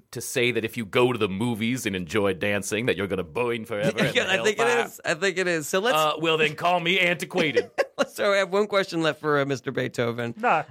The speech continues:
Speaker 2: Uh, so I wanna ask you about your romantic life. We'll finish on your romantic life
Speaker 3: Ah,
Speaker 2: because
Speaker 3: yeah.
Speaker 2: so you had, uh, a couple of infamous sort of, like, romantic, uh, um, you know, expressions throughout your life.
Speaker 3: Yeah.
Speaker 2: Lifetime. You wrote the song Fur Elise, which is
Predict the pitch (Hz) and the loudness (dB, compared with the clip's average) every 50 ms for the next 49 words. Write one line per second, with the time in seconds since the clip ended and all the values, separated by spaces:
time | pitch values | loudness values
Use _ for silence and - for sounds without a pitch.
0 | - - 151 151 151 151 - 196 175 202 226 262 269 208 214 220 190 208 190 185 | -2 0 2 2 2 2 2 0 2 2 2 2 2 2 0 0 0 0 -2 0
1 | - 170 156 147 139 - 151 143 143 131 123 131 120 - 113 104 104 135 143 180 | 0 2 2 2 0 0 0 0 0 0 0 -2 -4 -4 -4 -4 -4 -2 -2 0
2 | 165 143 - 131 123 113 110 113 113 104 101 - 95 - - - - 151 202 262 | 0 0 0 -2 -2 -2 -4 -4 -4 -6 -6 -8 -10 -10 -8 -4 -2 -2 0 0
3 | 269 190 127 131 127 156 156 - 262 269 170 147 143 139 180 170 170 180 170 170 | 0 0 0 0 0 0 0 0 0 2 2 0 0 0 0 0 0 -2 -2 -2
4 | 185 185 185 185 185 185 185 185 180 175 170 165 _ _ _ _ - 143 139 135 | 0 0 0 2 2 2 0 -2 -4 -8 -14 -16 _ _ _ _ -2 0 0 2
5 | - 160 156 - - 196 202 - 220 214 202 190 - - 147 147 143 139 135 135 | 2 0 -2 -2 -4 -6 -4 0 0 0 2 0 0 0 0 2 2 2 2 0
6 | 131 127 - - 196 208 214 - 190 180 170 165 - - - 160 147 139 131 117 | -2 -4 -2 0 0 0 2 0 2 2 2 2 2 0 -2 0 0 0 0 0
7 | 135 131 127 127 127 127 120 - 127 117 - - 123 120 117 113 110 107 107 107 | 0 0 2 0 0 -2 -2 -4 -6 -6 -6 -4 -2 0 2 2 2 2 0 0
8 | 107 98 - - 107 104 101 104 104 101 104 104 104 - - 113 104 101 98 - | -2 -4 -4 -6 -6 -6 -4 -6 -6 -6 -8 -10 -10 -8 -6 -4 -4 -4 -4 -4
9 | - - - - - 170 160 - 139 127 113 - - - - - - - 131 120 | -4 -6 -4 -2 0 0 2 2 2 2 0 -2 -4 -8 -10 -10 -4 0 0 0
10 | 113 95 107 113 110 113 117 120 117 - 294 269 185 185 185 - _ - 135 139 | 2 0 -2 -4 -2 -2 -2 -2 -2 0 0 2 2 0 0 -4 _ 0 0 0
11 | 135 - - 147 139 127 135 147 147 147 131 - - 131 131 117 - - 139 147 | 2 2 0 0 0 0 0 0 0 -2 -2 -2 0 0 0 -2 -4 -4 -2 0
12 | 139 139 127 120 131 135 139 135 - - 131 131 - - 127 123 120 107 | 0 0 0 0 0 0 0 -2 -4 -6 -8 -6 -4 -4 -4 -4 -4 -6